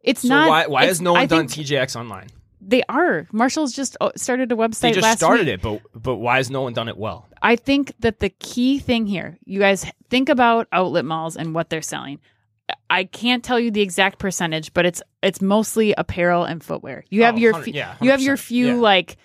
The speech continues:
Speaker 1: cooking stores or
Speaker 2: Yeah.
Speaker 1: whatever in the
Speaker 2: No, you're
Speaker 1: mix,
Speaker 2: right.
Speaker 1: but
Speaker 2: Yeah.
Speaker 1: like, you guys, they're doing apparel well now, and n-, and it's not like the, it's not the one-off treasure hunt for the apparel as much as it is the other stuff that's in the Marshalls and T J Maxx that make it hard.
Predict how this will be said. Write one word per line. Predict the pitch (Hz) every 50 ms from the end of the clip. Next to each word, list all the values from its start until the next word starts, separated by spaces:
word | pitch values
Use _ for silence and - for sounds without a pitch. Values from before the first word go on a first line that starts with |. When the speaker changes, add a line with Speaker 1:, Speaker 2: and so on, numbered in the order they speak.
| _ _ _ _ -
Speaker 1:
cooking | - 240 233 - 220 196 196
stores | 175 - - 175 170 170 170 170 160
or | 175
Speaker 2:
Yeah. | 170 170
Speaker 1:
whatever | 190 208 208 214 196 185 160 - -
in | 190 190
the | 180 170
Speaker 2:
No, | 156
you're | 180 220 185
Speaker 1:
mix, | 120 80
Speaker 2:
right. | 82 -
Speaker 1:
but | 214 175
Speaker 2:
Yeah. | 196
Speaker 1:
like, | 247 247 185 - - _ _ _ _ _ _
you | 254 262
guys, | 370 392 320 254
they're | 294 285
doing | 233 202 185 - - 247 247 294 349 339 330 302
apparel | 208 226 - - 254 262 277 254 247 226 190
well | 165 180 180 202 214 214
now, | 185 185 196 220 190 160 151 - - -
and | - 208 208 202 202
n-, | 202 - -
and | 214 220 226
it's | 214 -
not | 247 262 277 -
like | - 269 247 - _
the, | - 202 190 - - -
it's | 190 208 - -
not | 262 269 254
the | - 240
one-off | 202 165 156 180 190 202 214 214 202 -
treasure | - - - 180 165 170 214 226
hunt | 208 220 233 240 247 226 - - _
for | - - 202 196
the | 175 180 165
apparel | 160 - - 165 165 165 185 208 - -
as | 190 170 175
much | 185 185 190 185 -
as | 220 202
it | 214 214 - -
is | 160 170 165 160
the | - 175 - -
other | 151 151 147 165 160 165 151 - _ _ _ _ - 214 -
stuff | - - - - 165 147 139 -
that's | - 170 165 - -
in | 143 160 160
the | 160 147 147
Marshalls | 156 156 156 143 - 156 147
and | 156 147
T | - - 160
J | 160 160 156
Maxx | 156 151 147 - - -
that | - - -
make | 170 175 175 170
it | - -
hard. | - 143 143 - -